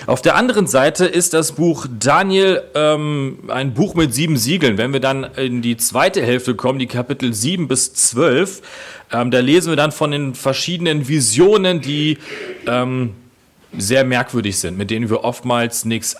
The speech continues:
anfangen können, ähm, und wo man sich fragt, was hat das zu bedeuten? Aber sowohl die Geschichten im Buch Daniel als auch die Visionen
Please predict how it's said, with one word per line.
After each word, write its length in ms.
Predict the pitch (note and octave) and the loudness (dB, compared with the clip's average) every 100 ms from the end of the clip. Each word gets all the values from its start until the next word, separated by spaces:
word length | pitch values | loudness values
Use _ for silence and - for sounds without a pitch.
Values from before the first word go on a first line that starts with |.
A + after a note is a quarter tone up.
| - | -4
anfangen 480 | D3 E3+ - C#3 B2+ | -4 -4 -2 -2 -2
können, 460 | - C#3 C#3 C#3+ C#3+ - - - - | 0 0 0 -2 -8 -16 -20 -18 -10
ähm, 400 | G2+ G#2 G2+ F#2 - _ _ _ _ _ _ - - | -6 -2 -2 -4 -8 _ _ _ _ _ _ -18 -6
und 200 | A2 G#2 | -4 0
wo 60 | A#2+ | 0
man 160 | A#2 | 0
sich 160 | G#2 - | -2 -8
fragt, 340 | - G#2 A2 | -4 -4 -2
was 160 | A#2 - | -4 -4
hat 160 | A2 | -6
das 160 | G#2+ - | -4 -4
zu 160 | - G2+ | -4 -6
bedeuten? 520 | F#2+ F#2+ F#2 F#2+ C2+ _ _ - - - - | -2 -2 -4 -8 -16 _ _ -18 -16 -16 -10
Aber 220 | - A2 B2 | -4 0 2
sowohl 500 | C#3 A2+ E3 A#3+ G3 | 0 2 4 4 2
die 480 | D3+ D3+ C#3+ A2+ - - | -2 0 0 -2 -10 -6
Geschichten 540 | C#3+ C#3 E3+ F#3+ - G3 | -2 0 0 -2 -4 -2
im 100 | F3+ | -2
Buch 160 | F3+ | -4
Daniel 440 | - C#3 E3+ F3 - | -4 -2 -2 -2 -2
als 280 | D3 F#3+ | -2 -2
auch 80 | F#3 | -6
die 220 | - D#3+ | -8 -6
Visionen 720 | D#3 B2 C#3+ G#3 C#3 B2+ F#3 | -4 0 2 2 2 0 -2